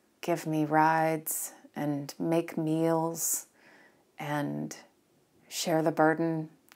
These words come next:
and listen and ask and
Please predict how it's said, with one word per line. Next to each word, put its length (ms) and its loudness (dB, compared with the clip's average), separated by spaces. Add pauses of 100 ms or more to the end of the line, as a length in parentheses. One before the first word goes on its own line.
(640)
and 480 -4 (480)
listen 560 0 (920)
and 500 -6 (1000)
ask 720 -2 (920)
and 680 -10